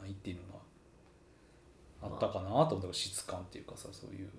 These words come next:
Speaker 1: あのー、
Speaker 2: まあね、なんかその、
Speaker 1: めちゃめちゃこう、こうなんか、なんかホームレスの人がいっぱい。
Speaker 2: ホームレスなの？
Speaker 1: リ-、リアルな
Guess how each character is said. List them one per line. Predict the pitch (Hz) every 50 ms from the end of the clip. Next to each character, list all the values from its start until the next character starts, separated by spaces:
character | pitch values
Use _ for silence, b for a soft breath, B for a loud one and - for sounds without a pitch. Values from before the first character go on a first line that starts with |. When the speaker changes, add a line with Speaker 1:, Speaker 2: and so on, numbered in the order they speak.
| - - - - - - - - - - -
Speaker 1:
あ | 101
の | 92 90
ー、 | 87
Speaker 2:
ま | 101 117 92 90 90
あ |
ね、 | 87 87 87 90 90 90 90 98 98 -
な | 98 95
ん | 87
か | 82 82 -
そ | - 82
の、 | 78 80 80 80
Speaker 1:
め | 98 92
ち | 101
ゃ | 95
め | 98
ち | 98
ゃ | 101 95
こ | - - 110 104 104 - -
う、 | - - - - - - -
こ | - 101 92
う |
な | 90 92
ん | 92
か、 | 92 90 92 92 - - - - - - - - - - -
な | 101
ん | 92
か | 92 95 - - -
ホ | 107 95
ー |
ム | 90 90
レ | - -
ス | - -
の | -
人 | - - 131
が | 110
い | - -
っ | 95
ぱ | 95 101 92
い。 | 92 95 - - B B B B B B B B B B B - - B B B B B B B B B B B B B B -
Speaker 2:
ホ | - - 381 403 381
ー |
ム | - -
レ | - -
ス |
な | 233 233
の？ | -
Speaker 1:
リ-、 | 185
リ | 269 339
ア | 339
ル | - 143 123
な | - -